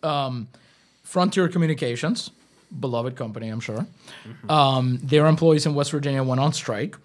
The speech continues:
Speaker 1: and within, I think, a couple weeks or even a couple days,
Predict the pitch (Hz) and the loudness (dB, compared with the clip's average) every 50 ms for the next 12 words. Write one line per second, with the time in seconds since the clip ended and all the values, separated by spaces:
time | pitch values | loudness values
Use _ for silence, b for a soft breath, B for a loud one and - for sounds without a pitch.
0 | b b b b b b b _ - 139 139 139 139 135 135 135 135 127 - - | b b b b b b b _ -2 0 0 2 2 2 0 0 -2 -4 -4 -6
1 | 147 143 147 147 143 147 - 151 143 139 139 139 139 135 - - 127 127 - 175 | -2 2 4 4 4 4 0 0 2 2 2 2 0 0 -2 -4 -4 -2 -2 -2
2 | 170 143 135 - 147 131 139 123 120 131 151 143 117 110 - - - 131 117 113 | -2 -2 0 0 0 0 0 -2 0 0 0 0 0 -2 -4 -4 -2 -2 -2 -2
3 | 110 104 - - 127 127 131 131 123 131 120 117 113 110 120 127 123 120 117 - | -4 -4 -6 -4 -2 -2 0 -2 -2 -2 -4 -6 -4 -4 -2 -2 -2 -2 -4 -8